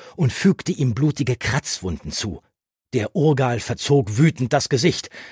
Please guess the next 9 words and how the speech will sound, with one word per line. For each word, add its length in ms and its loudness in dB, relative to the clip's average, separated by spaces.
Er 180 -2
schlug 320 2
erneut 400 2
zu, 260 -2
aber 280 0
Eragon 360 2
sprang 340 2
zur 180 0
Seite 400 4